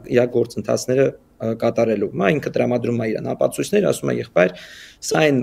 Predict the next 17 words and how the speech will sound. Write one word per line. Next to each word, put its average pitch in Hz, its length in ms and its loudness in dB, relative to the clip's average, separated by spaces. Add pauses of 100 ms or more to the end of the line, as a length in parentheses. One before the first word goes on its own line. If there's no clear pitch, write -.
ապացույցներ 117 600 -2
են, 110 80 -4
սա 151 140 0
այն 139 100 -2
պատերազմական 117 640 -2
հանցագործություններ, 117 560 -2
որ 113 120 -10
տեղի 117 180 0
են 117 80 -2
ունեցել, 180 400 2 (540)
դու 208 120 2 (300)
տես 147 280 2
որպես 127 360 0 (120)
միջազգային, 123 920 2
ը, 113 200 -4
հանրության 117 540 0
ներկայացուցիչ 123 680 -2